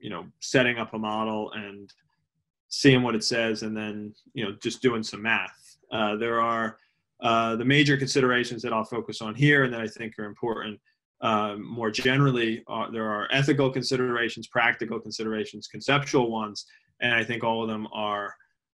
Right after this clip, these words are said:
um, all of them can be highlighted and somehow can be captured very well within the, uh, prediction market framework.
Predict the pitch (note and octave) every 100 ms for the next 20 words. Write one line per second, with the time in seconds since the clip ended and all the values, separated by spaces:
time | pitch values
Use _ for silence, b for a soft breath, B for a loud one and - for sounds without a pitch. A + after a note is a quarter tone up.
0 | - A#2 G#2+ G#2+ G#2 G2+ A#2 _ _ _
1 | _ _ - - _ _ C#3 D3+ D#3+ C#3
2 | B2 B2 A2+ A2+ G#2+ A#2+ B2 A#2 A2+ A2
3 | G#2+ - - A2+ A2 - D3+ D#3+ C#3 B2
4 | B2+ A#2 A2 A#2 A#2 - C3 A2+ G#2+ _
5 | _ _ A#2+ B2+ A#2 A2 A2+ A#2 A2 G#2+
6 | G#2 A2 G#2+ G#2 G2+ G2 - G#2 A2 -
7 | A2 G2+ - - - B2+ C3 G#2+ F#2+